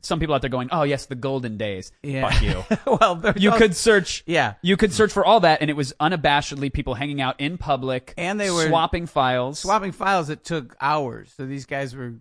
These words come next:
Speaker 2: getting charged, like, you know, some, you know, like, fourteen hundred dollars
Speaker 1: Right.
Speaker 2: a month.
Speaker 1: So for A O L, like, piracy on A O L was a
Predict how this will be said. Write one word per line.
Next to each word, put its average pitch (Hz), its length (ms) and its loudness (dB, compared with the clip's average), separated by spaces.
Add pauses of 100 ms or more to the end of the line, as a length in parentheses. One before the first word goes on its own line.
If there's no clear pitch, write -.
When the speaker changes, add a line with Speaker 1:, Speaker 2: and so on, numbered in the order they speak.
(140)
Speaker 2:
getting 123 200 -6
charged, 117 520 -8 (120)
like, 110 260 -14 (260)
you 120 120 -12
know, 110 80 -10
some, 107 420 -12
you 135 80 -10
know, 131 60 -8
like, 117 160 -12
fourteen 117 380 -10
hundred 110 260 -10
dollars 104 220 -12
Speaker 1:
Right. 110 200 -6
Speaker 2:
a 110 60 -14
month. 104 300 -12 (260)
Speaker 1:
So 165 160 0
for 165 160 0
A 165 160 2
O 147 100 2
L, 175 160 4
like, 151 220 0
piracy 240 420 0
on 147 140 0
A 127 80 0
O 117 100 0
L 180 160 2
was 123 260 -4
a 123 120 -4